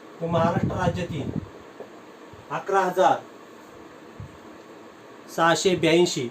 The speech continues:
इतक्या विद्यार्थ्यांना ही स्कॉलरशिप दिली जाते. अकरा हजार सहाशे ब्याऐंशी विद्यार्थ्यांना ही स्कॉलरशिप दिली जाते. मग ही एन एम एसची परीक्षा म्हणजे काय, तर एन एम एस म्हणजे नॅशनल मीन्स कम मेरिट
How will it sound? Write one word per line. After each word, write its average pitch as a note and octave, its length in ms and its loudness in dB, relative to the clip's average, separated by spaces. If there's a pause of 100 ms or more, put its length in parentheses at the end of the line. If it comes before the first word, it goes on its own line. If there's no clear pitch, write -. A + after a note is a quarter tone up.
इतक्या E3 280 -2
विद्यार्थ्यांना E3 560 -4
ही E3 160 -6
स्कॉलरशिप D3+ 540 -6
दिली C#3 160 -6
जाते. A2 300 -12 (1500)
अकरा E3 300 0
हजार E3+ 260 0 (420)
सहाशे D#3 380 -2
ब्याऐंशी D#3+ 380 -4
विद्यार्थ्यांना D#3+ 520 -4
ही E3 120 -6
स्कॉलरशिप D#3 480 -4
दिली D3+ 140 -6
जाते. C3+ 300 -2 (420)
मग D#3 100 0
ही F#3 220 2
एन F#3+ 80 4
एम G3+ 100 8
एसची G3 200 2
परीक्षा G3+ 360 0
म्हणजे F3+ 220 0
काय, D#3 280 2 (540)
तर F#3+ 280 6 (440)
एन F3 160 2
एम G3+ 100 8
एस G#3 200 2
म्हणजे E3+ 360 2 (360)
नॅशनल F#3 520 0 (200)
मीन्स G3 460 0
कम F#3+ 180 2 (220)
मेरिट D#3 360 0